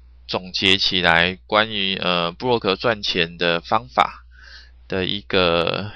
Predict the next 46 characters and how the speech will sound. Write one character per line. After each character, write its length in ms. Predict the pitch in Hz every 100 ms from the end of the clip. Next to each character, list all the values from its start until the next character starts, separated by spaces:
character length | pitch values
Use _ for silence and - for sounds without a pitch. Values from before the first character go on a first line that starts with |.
| -
概 160 | 110 95
述， 320 | - 101 - -
精 260 | - 117
华 280 | 120 76 55
嘛。 180 | 82 101 - -
那 180 | 110 107
我 80 | 90
称 220 | - 107
为 160 | 107 92
它 160 | 101
精 280 | 101 - 110
华， 260 | 117 90 90
是 100 | 104
因 80 | 104
为 100 | 104
我 120 | 85
不 180 | - -
想 160 | 95
要 80 | 98
写 240 | - 85
太 460 | 82 - - 110 98 92 85 - - - -
多 240 | 113 113 117
太 260 | 127 117
细， 380 | 104 - 127 110 - - - - -
而 120 | - 101
是 160 | 117
呢， 160 | 110 104
把 160 | 85
最 320 | - - 127 110
重 260 | 120 113
要 100 | 110
的 60 | 95
部 180 | 107 101
分 200 | 101 95
就 80 |
呈 200 | 98 -
现 220 | 82 90 85
给 180 | 76
你。 200 | 80 80 - - - -
OK， 260 | - 80 90
希 140 | -
望 120 | 110
你 140 | 98 101
喜 240 | - 98
欢。 400 | 85 101 101 104
那， 420 | 110 107 101 101